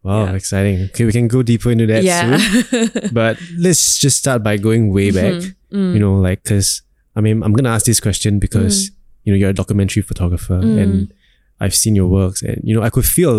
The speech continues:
Speaker 1: lot of empathy and you
Speaker 2: Mm.
Speaker 1: probably have to know how to, how people feel. You have to
Speaker 2: Mm.
Speaker 1: make people feel comfortable around you.
Speaker 2: Mm.
Speaker 1: So, and a lot of that has to do with your upbringing, right? Like, your childhood and all that.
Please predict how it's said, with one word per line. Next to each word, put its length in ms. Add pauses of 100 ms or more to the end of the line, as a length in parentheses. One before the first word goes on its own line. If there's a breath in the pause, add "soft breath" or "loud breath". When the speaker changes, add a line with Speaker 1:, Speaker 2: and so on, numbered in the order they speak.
Speaker 1:
lot 100
of 280
empathy 640
and 260
you 80
Speaker 2:
Mm. 60
Speaker 1:
probably 320
have 160
to 20
know 320
how 120
to, 260 (380)
how 120
people 280
feel. 520 (120)
You 80
have 80
to 60
Speaker 2:
Mm. 280
Speaker 1:
make 160
people 160
feel 160
comfortable 420
around 300
you. 180 (140)
Speaker 2:
Mm. 320
Speaker 1:
So, 360 (640)
and 120
a 80
lot 160
of 20
that 140
has 160
to 80
do 160
with 100
your 140
upbringing, 500
right? 240
Like, 80
your 220
childhood 560
and 140
all 180
that. 100